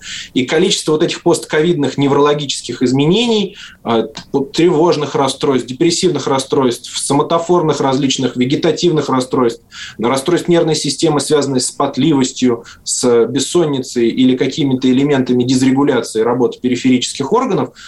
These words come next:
оно на самом деле не уменьшилось, а может быть даже благодаря количеству,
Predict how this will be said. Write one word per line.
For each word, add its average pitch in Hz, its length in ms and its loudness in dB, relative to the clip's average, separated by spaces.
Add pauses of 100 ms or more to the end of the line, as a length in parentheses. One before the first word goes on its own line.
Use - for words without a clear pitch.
(160)
оно 151 180 0
на 175 140 2
самом 160 220 -2
деле 170 180 2
не 156 120 2
уменьшилось, 165 640 0
а 101 40 -8
может 143 320 0
быть 143 140 0
даже 139 200 0
благодаря 131 480 2
количеству, 135 720 0